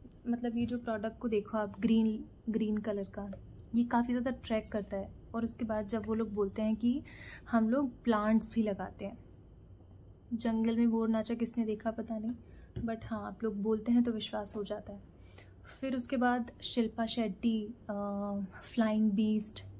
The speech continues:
ऐसे लोग इसका बहुत ज़्यादा advertisement करते हैं कि हम लोग इसको यूज़ कर रहे हैं, ये कर रहे हैं। अ, lotion वोशन का देखो मैंने, मुझे नहीं पता, मैंने यूज़ नहीं किया, पर ये दो चीज़ें जो मैंने यूज़ की हैं ये बिल्कुल third class हैं।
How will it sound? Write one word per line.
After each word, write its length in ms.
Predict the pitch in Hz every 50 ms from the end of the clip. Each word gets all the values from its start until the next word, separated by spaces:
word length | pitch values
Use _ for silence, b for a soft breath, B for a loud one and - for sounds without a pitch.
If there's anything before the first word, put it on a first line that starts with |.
| -
ऐसे 240 | 226 226 214 208 233
लोग 240 | 220 220 214 208 208
इसका 240 | 214 - - 233 220
बहुत 380 | 220 - 240 233 - - 240
ज़्यादा 200 | 240 240 214 226
advertisement 640 | 220 214 202 208 202 226 214 196 196 208 202 202 -
करते 260 | 208 196 190 - 202
हैं 140 | 196 196 190
कि 100 | - 226
हम 180 | 214 208 208
लोग 120 | 208 214 208
इसको 220 | 196 - - 233
यूज़ 300 | 214 208 208 208 202 -
कर 160 | - 208 202
रहे 160 | 196 208 202 202
हैं, 140 | 202 202
ये 80 | 208 208 - -
कर 80 | 202
रहे 140 | 190 - 202
हैं। 100 | 202 - - - B B B B B B B B B B B B B B B - - - - - - - -
अ, 120 | - 139 123 - - - -
lotion 360 | 226 240 262 254 240 - 294
वोशन 300 | 294 285 262 - 294 277
का 120 | 262 285 277
देखो 220 | 269 247 240 262
मैंने, 380 | 254 254 247 240 254 254 247 240
मुझे 240 | 233 226 220 240
नहीं 160 | 233 240 240 233
पता, 300 | 233 214 - 220 220 226
मैंने 320 | 226 226 220 220 226 220 220
यूज़ 160 | 226 220 220 226
नहीं 160 | 220 214 208
किया, 160 | 214 220 214
पर 280 | 214 - - 247 240 247
ये 180 | 240 240 247
दो 200 | 233 226 240 247
चीज़ें 300 | 240 247 240 233 233 240
जो 100 | 233 240
मैंने 220 | 233 233 233 226 233
यूज़ 360 | 233 226 226 226 220 - -
की 100 | - 233
हैं 80 | 226 226
ये 240 | 226 240 247 240 240 - - - - - - -
बिल्कुल 380 | 196 202 240 233 233 - 240 233
third 240 | 240 - 220 196
class 380 | 190 - 208 196 196 190 190 -
हैं। 140 | 196 220